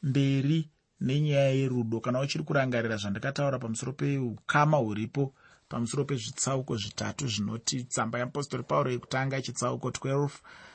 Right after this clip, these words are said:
netsamba yeapostori Pauro yekutanga kuvaKorinde chitsauko thirteen, netsamba yeapostori Pauro yekutanga kuvaKorinde chitsauko fourteen. Zvitsauko izvozvi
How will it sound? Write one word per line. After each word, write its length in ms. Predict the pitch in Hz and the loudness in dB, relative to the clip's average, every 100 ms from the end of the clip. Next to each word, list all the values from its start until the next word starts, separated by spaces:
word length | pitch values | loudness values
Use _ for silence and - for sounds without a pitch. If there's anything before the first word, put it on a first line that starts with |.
| - - _ _ _ _ _ _ - | -20 -20 _ _ _ _ _ _ -6
netsamba 360 | 117 - 143 135 | -2 2 4 2
yeapostori 420 | 135 131 - 127 | 2 -2 0 2
Pauro 260 | 139 131 | 4 4
yekutanga 440 | 131 135 135 131 127 | 2 0 0 2 2
kuvaKorinde 580 | 127 123 120 120 131 123 | 2 2 0 -2 -2 -2
chitsauko 460 | - 127 135 135 | 0 0 0 -2
thirteen, 380 | 123 135 127 135 | -2 -2 -2 -4
netsamba 340 | 123 131 131 | -4 -4 -2
yeapostori 420 | 135 131 131 - 113 | -2 -4 -6 -6 -2
Pauro 340 | 131 127 120 | 0 2 0
yekutanga 560 | 123 - - 131 123 127 | -2 -2 -2 -2 -4 -4
kuvaKorinde 580 | 127 120 110 107 120 | -6 -6 -6 -4 -6
chitsauko 680 | 117 - - 117 120 113 98 - - - | -6 -8 -6 -6 -4 -6 -6 -12 -20 -20
fourteen. 540 | - - 120 - 117 101 | -8 -2 0 2 0 0
Zvitsauko 460 | 101 156 165 175 | 2 4 4 4
izvozvi 600 | 151 127 113 110 107 135 | 2 2 -2 -2 -2 -4